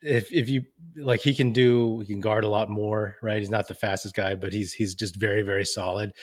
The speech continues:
But then if you put this Donovan Mitchell guy, like, next to Giannis, I mean, I'll, I'll take that. I would love to see that just for, for fun, you know?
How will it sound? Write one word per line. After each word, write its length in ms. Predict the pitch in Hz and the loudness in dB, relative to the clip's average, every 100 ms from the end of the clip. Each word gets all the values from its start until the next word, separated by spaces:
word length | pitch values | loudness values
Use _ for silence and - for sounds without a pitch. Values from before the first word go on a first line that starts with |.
| - - - | -16 -16 -6
But 100 | 113 | 4
then 160 | 127 120 | 6 6
if 160 | - | 4
you 240 | 117 113 113 _ _ - | 0 0 -4 _ _ -4
put 200 | 120 117 | -2 2
this 400 | 113 - - - _ - | 0 0 -6 -12 _ -10
Donovan 400 | 117 110 110 107 107 | -4 0 0 0 0
Mitchell 260 | 110 123 | 2 2
guy, 280 | 117 123 120 | 4 6 6
like, 340 | 113 101 98 - | 4 0 -2 -8
next 300 | 104 101 - | -8 -6 -4
to 260 | 113 98 98 | -2 -2 -2
Giannis, 520 | 98 92 147 247 - - _ _ _ _ _ _ - | -4 0 2 2 0 -10 _ _ _ _ _ _ -10
I 100 | 101 | -6
mean, 380 | 98 92 85 85 - - | -2 -2 -4 -8 -12 0
I'll, 280 | 117 143 - - - | 4 4 4 -20 0
I'll 140 | - | 2
take 240 | 131 123 - | 6 6 6
that. 160 | 95 | 2
I 40 | 117 | 6
would 160 | 139 | 6
love 240 | 101 98 95 | 4 -4 -4
to 80 | 98 | -4
see 220 | - 110 | 0 0
that 400 | 101 113 151 139 | 2 2 0 -2
just 280 | 101 98 - | -2 -2 -2
for, 340 | 110 98 95 | -2 0 -2
for 160 | - 95 | -6 -8
fun, 420 | - 95 143 135 | 0 6 6 6
you 140 | 117 120 | 4 8
know? 340 | 139 254 | 8 6